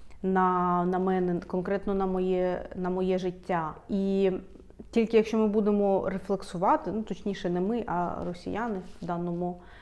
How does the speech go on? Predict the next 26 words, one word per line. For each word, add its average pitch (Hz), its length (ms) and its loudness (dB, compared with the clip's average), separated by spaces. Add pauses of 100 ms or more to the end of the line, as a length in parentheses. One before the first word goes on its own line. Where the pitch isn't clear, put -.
(160)
випадку, 180 540 0
якщо 180 340 -2
вони 202 180 2
будуть 185 280 0
рефлексувати 190 920 -2
і 190 100 0
мислити 202 520 0
про 175 220 -4
те, 185 460 -2 (420)
як, 208 600 0
як 208 260 2
вони, 196 220 2
як 185 160 2
суспільство - 500 -4
до 208 100 0
цього 190 260 -2
прийшли, 180 420 -4
як 208 260 0
конкретно 196 540 0
вони 190 340 0
у 185 60 -6
це - 160 -8
вклалися 180 640 -2
або 180 140 -4
не 180 100 -4
вклалися, 180 640 -2